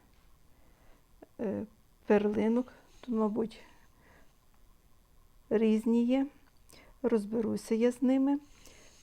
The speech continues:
Така пара сережок, чорна крихта, е, з кварцу крихта,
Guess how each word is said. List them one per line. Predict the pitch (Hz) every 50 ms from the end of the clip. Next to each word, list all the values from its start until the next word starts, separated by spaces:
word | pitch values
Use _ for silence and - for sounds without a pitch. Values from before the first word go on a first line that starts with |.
| - - - - - - - -
Така | - 226 220 - - _ _ - - - 240 233
пара | - - 214 208 196 196
сережок, | 190 - - 202 185 185 180 180 185 196 202 - 254 262 262 - - - - - _ - - - _ - - - - - - - - -
чорна | - - - 214 208 220 233 233 247 254
крихта, | 254 - - 254 262 262 254 - - - 254 262 262 - - - - - - - - - - - - - - - - - _ -
е, | 233 220 208 202 - -
з | -
кварцу | - - 208 214 214 233 254 - - - - 254 - - - - - - _ - - -
крихта, | - - - 247 247 247 - - - 233 233 233 -